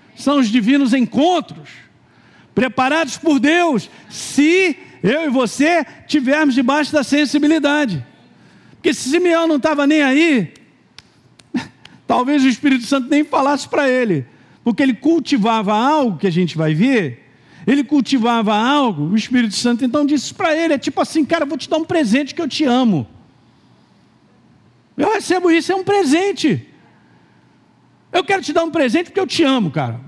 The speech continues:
Você me busca, eu te dou uns beijos. Então é o seguinte, você não vai morrer, você vai ver o Cristo." Aleluia. Movido pelo Espírito, ele foi ao templo. Hum, olha isso.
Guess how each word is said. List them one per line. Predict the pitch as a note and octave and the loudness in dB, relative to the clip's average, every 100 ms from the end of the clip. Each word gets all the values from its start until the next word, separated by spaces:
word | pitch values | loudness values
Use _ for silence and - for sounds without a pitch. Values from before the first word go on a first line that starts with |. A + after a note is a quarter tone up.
| A3 | -10
Você | B3 D4+ | -6 0
me | B3 | 0
busca, | F3+ C#3+ D4 C4+ - B3 A#3 A3+ G3 G#3 - | 0 2 0 0 -2 0 0 0 -2 -6 -4
eu | G3 | -4
te | F3+ A3 | -2 -2
dou | A#3 | 0
uns | G3 A#2+ | 0 0
beijos. | D3+ C4+ B3+ G#3+ - - | 0 0 -2 -4 -6 -10
Então | - | -4
é | C#4+ | -2
o | |
seguinte, | - D3 C3 E3 B2 - - | -2 -2 0 0 -2 -8 -18
você | - D4 | -4 0
não | |
vai | A#3 A#3+ | 2 2
morrer, | G3 D#3+ A#3 | 2 2 0
você | - | -2
vai | F3+ | -2
ver | F3+ | -2
o | |
Cristo." | D#3+ - D#3 B2 - B2+ | -2 -2 -2 -2 -8 -6
Aleluia. | D#3 A#2 G#2 C3+ A#2+ G#2 G2 - _ _ _ _ _ _ _ _ - - | -4 -2 -2 -2 -4 -6 -12 -20 _ _ _ _ _ _ _ _ -20 -4
Movido | D#3+ F#3 D#3 E3 D#3 C#3+ | 0 0 0 0 0 -2
pelo | D3 C#3 | -2 -2
Espírito, | E3 - F#3+ F#3 A3 - | -2 -4 -2 -2 -2 -4
ele | A3 | -4
foi | G#3 | -2
ao | G3+ | -2
templo. | G3+ F3 D3 - _ | -2 -2 -4 -6 _
Hum, | F#3+ F3 - - | -4 -4 -6 -8
olha | - D3+ | -6 -6
isso. | B2+ | -8